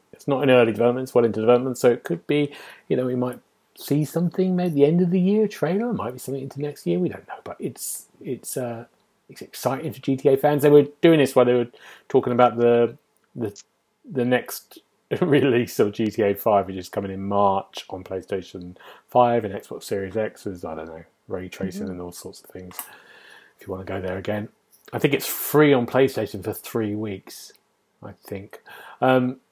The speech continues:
Speaker 1: I don't know why three weeks, but it is. G T A six. Now, you two hate G T A, so it's a funny question, but what would
Speaker 2: Don't
Speaker 1: you
Speaker 2: hate
Speaker 1: like?
Speaker 2: it.
Speaker 1: What would you like, James? You, what would you like from a G T A six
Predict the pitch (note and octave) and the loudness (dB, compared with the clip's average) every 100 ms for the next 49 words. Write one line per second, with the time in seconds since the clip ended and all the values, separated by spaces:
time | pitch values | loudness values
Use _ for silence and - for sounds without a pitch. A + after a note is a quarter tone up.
0 | _ - - A2+ G2+ G2 G2+ G2+ G2 G2 | _ -10 -6 -2 -2 -4 -8 -10 -10 -10
1 | G#2 G#2 - G#2 G2+ _ _ _ _ _ | -12 -14 -14 -18 -18 _ _ _ _ _
2 | _ _ - - G3+ F3 C#3+ A#2+ - C3+ | _ _ -2 2 6 6 6 2 0 0
3 | C#3 E3 - C3+ B2+ - B2+ A#2 G#2+ - | 2 2 2 0 0 -2 -2 -2 -10 -8
4 | G#2+ G#2+ G#2+ A2 A#2+ B2+ - _ - D3+ | -10 -8 -8 -10 -6 -6 -8 _ -4 -4
5 | A#2+ G2 - G2+ D3+ - _ _ _ _ | -4 -6 -8 0 2 2 _ _ _ _
6 | _ _ _ _ _ _ - B3 F#3+ G3 | _ _ _ _ _ _ 4 6 6 6
7 | D3+ A#2+ G2 - - _ G#3 A#3+ F3+ C3+ | 8 8 6 -2 -14 _ 6 8 6 6
8 | G2 G2 A2+ F#2 F2+ C#3+ D3+ F#3+ E3+ C#3 | 4 2 -6 -6 -8 -4 -2 0 0 2
9 | B2 A2+ F2+ - - G2 - G2 - F#2 | 2 2 0 -6 -10 -10 -10 -8 -8 -8
10 | A2+ G#2+ | -10 -12